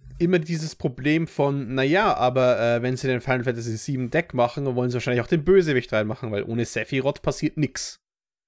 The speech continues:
Also Cloud und Sephiroth muss überall rein, die sind, die sind ein, die sind ein Item. Aber dann bestehst du aber ja vor den Magic-mechanischen Problem von, ja, aber wir haben diese fünf Farben.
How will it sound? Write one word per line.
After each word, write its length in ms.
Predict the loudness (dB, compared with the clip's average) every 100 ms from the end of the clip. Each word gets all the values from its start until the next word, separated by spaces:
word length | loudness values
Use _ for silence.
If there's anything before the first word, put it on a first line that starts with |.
| _ _ -6
Also 160 | -6
Cloud 260 | 2 4 4
und 80 | 2
Sephiroth 420 | -2 0 -2 0
muss 180 | -4 -2
überall 400 | -2 0 0 -2
rein, 200 | -6 -8
die 60 |
sind, 180 | -12 -10
die 60 | -10
sind 200 | -8 -8
ein, 220 | -10 -10
die 80 | -6
sind 160 | -4 -2
ein 60 |
Item. 460 | -2 -2 -4 -12 -14 -20 -20 -20 -20 -16 -6
Aber 220 | -4 0
dann 380 | 0 0 -2 -4
bestehst 420 | -6 -2 -4 -2
du 60 | -2
aber 140 | 0 2
ja 200 | 2 0
vor 140 | 0
den 380 | 2 2 -2 -4
Magic-mechanischen 1400 | 0 2 2 -2 -4 -6 -2 0 0 -2 -8 -10 -8 -6
Problem 580 | -6 -4 -2 0 0 -2
von, 480 | 0 2 2 0 -6 _ _ _ _ _ _
ja, 160 | 0 2
aber 180 | 2 2
wir 140 | 2
haben 120 | 2
diese 200 | -2 -6
fünf 200 | -4 -6
Farben. 640 | 0 2 2 0 -6 -14